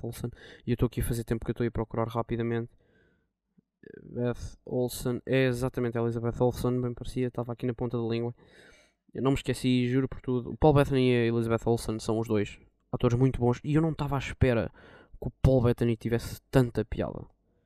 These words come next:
Legit, eu adoro a personagem do Vision nesta série. Epá, recomendo outra vez. Vejam aquilo. Vai sair um episódio por semana. Agora até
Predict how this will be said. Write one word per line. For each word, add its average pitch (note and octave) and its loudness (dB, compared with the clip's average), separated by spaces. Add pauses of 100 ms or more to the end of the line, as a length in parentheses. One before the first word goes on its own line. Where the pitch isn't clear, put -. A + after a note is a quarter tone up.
(460)
Legit, B2 0
eu A#2+ 4
adoro A#2+ 2
a - -4
personagem A2+ -2
do A#2 -4
Vision A2+ -2
nesta A2+ -2
série. A2 -2 (100)
Epá, - 0
recomendo B2 4
outra A2+ 0
vez. A2+ 0 (540)
Vejam C3+ 6
aquilo. A#2 0
Vai A#2+ 2
sair B2+ 4
um B2+ 8
episódio B2 4
por - 4
semana. A#2+ 4 (960)
Agora A#2 2 (1400)
até G#2+ -4